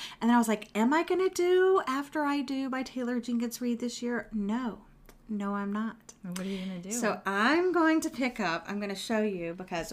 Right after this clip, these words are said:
Speaker 1: we can see each other. <laughs> I'm gonna read All
Speaker 2: Oh,
Speaker 1: Your
Speaker 2: that's a good
Speaker 1: Perfects
Speaker 2: one.
Speaker 1: By Colleen Hoover,
Speaker 2: That's
Speaker 1: which is
Speaker 2: great.
Speaker 1: one of my all-time favorite books of all time, but I've only read it once.
Speaker 2: Mm-hmm.
Speaker 1: And it was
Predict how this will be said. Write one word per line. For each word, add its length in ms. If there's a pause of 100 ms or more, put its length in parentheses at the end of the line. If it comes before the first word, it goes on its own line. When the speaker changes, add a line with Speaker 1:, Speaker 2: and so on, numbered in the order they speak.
Speaker 1:
we 280
can 180
see 140 (100)
each 100
other. 400 (200)
<laughs> 180
I'm 340
gonna 240
read 540 (120)
All 140
Speaker 2:
Oh, 80
Speaker 1:
Your 220
Speaker 2:
that's 40
a 180
good 100
Speaker 1:
Perfects 200
Speaker 2:
one. 380 (340)
Speaker 1:
By 140
Colleen 500
Hoover, 560 (300)
Speaker 2:
That's 160
Speaker 1:
which 200
is 140
Speaker 2:
great. 40
Speaker 1:
one 120
of 80
my 340 (160)
all-time 480
favorite 460
books 300 (100)
of 120
all 220
time, 540
but 100
I've 140
only 180
read 180
it 120
once. 560 (180)
Speaker 2:
Mm-hmm. 300
Speaker 1:
And 260
it 220
was 540